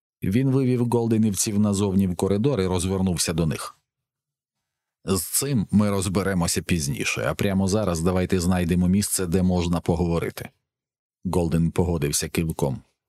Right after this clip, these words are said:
«Добре, але ти платиш». Міллер прямував коридором до станції труби. Коли команда рушила слідом,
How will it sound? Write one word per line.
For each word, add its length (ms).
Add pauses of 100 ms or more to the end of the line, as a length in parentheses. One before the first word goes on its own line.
«Добре, 360
але 300
ти 260
платиш». 600 (1300)
Міллер 300
прямував 540
коридором 540
до 100
станції 540
труби. 380 (760)
Коли 200
команда 460
рушила 400
слідом, 640